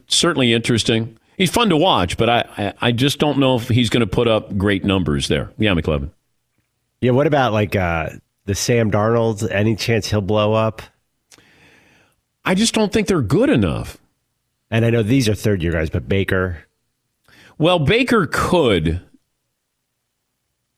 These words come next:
Speaker 1: Baker could. I,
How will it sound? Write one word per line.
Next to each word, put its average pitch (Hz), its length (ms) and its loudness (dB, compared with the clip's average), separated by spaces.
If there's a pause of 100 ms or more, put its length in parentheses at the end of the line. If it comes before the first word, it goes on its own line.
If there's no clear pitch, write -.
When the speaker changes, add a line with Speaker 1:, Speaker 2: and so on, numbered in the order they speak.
(1400)
Speaker 1:
Baker 202 320 0
could. 71 500 -4 (1800)
I, 151 120 0